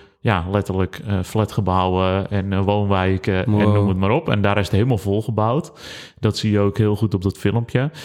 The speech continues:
Speaker 1: En
Speaker 2: Maar wat vet dat, dat hij dan, zeg maar, hij gaat dan op vakantie, neem ik aan, of zo? Of
Speaker 1: En dan
Speaker 2: is
Speaker 1: neemt
Speaker 2: het,
Speaker 1: hij
Speaker 2: is
Speaker 1: zijn
Speaker 2: het echt
Speaker 1: drone
Speaker 2: zo
Speaker 1: mee.
Speaker 2: En dan neemt hij zijn drone mee en
Speaker 1: Ja.
Speaker 2: dan gaat hij daar gewoon
Speaker 1: Ja.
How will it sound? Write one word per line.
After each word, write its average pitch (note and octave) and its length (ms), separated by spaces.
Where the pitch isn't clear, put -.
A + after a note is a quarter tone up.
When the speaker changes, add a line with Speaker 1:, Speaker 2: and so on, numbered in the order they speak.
Speaker 1:
En B2 220
Speaker 2:
Maar B2+ 160
wat D3 160
vet G#3+ 160
dat, D3 260
dat A2+ 220
hij A#2 280
dan, C3 320
zeg - 280
maar, A#2+ 240
hij A#2 180
gaat B2 180
dan A#2+ 120
op A2+ 120
vakantie, B2+ 640
neem D#3 200
ik D3+ 80
aan, D#3+ 300
of C3 100
zo? F3 220
Of A2 360
Speaker 1:
En B2 120
dan C3+ 80
Speaker 2:
is C3+ 100
Speaker 1:
neemt - 0
Speaker 2:
het, D3+ 140
Speaker 1:
hij C#3+ 80
Speaker 2:
is C#3+ 80
Speaker 1:
zijn A2+ 120
Speaker 2:
het - 40
echt D3 100
Speaker 1:
drone C3+ 140
Speaker 2:
zo C#3 100
Speaker 1:
mee. A#2+ 360
Speaker 2:
En C#3+ 80
dan C#3+ 80
neemt C#3+ 180
hij D3 60
zijn C#3 140
drone C#3+ 320
mee E3 200
en D#3+ 60
Speaker 1:
Ja. D#3 60
Speaker 2:
dan D3+ 100
gaat D#3 160
hij D#3 100
daar C#3 200
gewoon C3+ 580
Speaker 1:
Ja. F#2 280